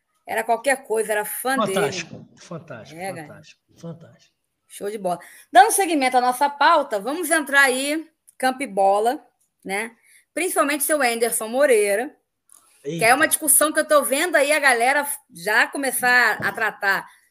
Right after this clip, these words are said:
Speaker 1: seja no Twitter, seja na live de vários amigos aqui da mídia alternativa, a gente mesmo da Rádio Botafogo, falamos internamente, né, Marquinhos?
Speaker 2: Aham.
Speaker 1: Que a grande questão, né?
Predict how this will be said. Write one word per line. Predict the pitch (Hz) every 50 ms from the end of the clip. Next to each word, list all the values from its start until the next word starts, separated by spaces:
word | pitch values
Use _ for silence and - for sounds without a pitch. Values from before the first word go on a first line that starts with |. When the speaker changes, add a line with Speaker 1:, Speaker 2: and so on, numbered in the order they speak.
| _ _
Speaker 1:
seja | - 294 320 330
no | 320 311 254
Twitter, | - 277 262 269 277 277 262 - 254 240 240
seja | 262 262 277 294
na | 285 277
live | 262 247 240 254 254 240 233
de | 214 233
vários | 202 208 226 247 254 247
amigos | 254 240 233 233 233 220 208 202
aqui | 220 214 214 220 202
da | 214 208
mídia | 202 208 202 208
alternativa, | 196 190 202 190 185 170 - - - 220 233 220 196 202
a | 196
gente | 185 233 247 247 - _
mesmo | 208 220 226 233 214 196
da | 196 202
Rádio | 196 190 180 180 202 202 190
Botafogo, | 185 196 185 - 180 - - - 233 240 233 233 - - - _
falamos | - 226 233 240 254 247 240
internamente, | 254 247 247 233 233 226 208 196 196 214 247 262 262 254
né, | 233 220
Marquinhos? | 214 208 185 - 190 180 170 - - _ _ _ _ - - _ _ _ _ _ - -
Speaker 2:
Aham. | 165 151 156 151 147 - - _
Speaker 1:
Que | - 285
a | 285
grande | 269 302 359 403 392 -
questão, | 381 339 302 - - - 226 214 202 190
né? | 196 214 233 269 294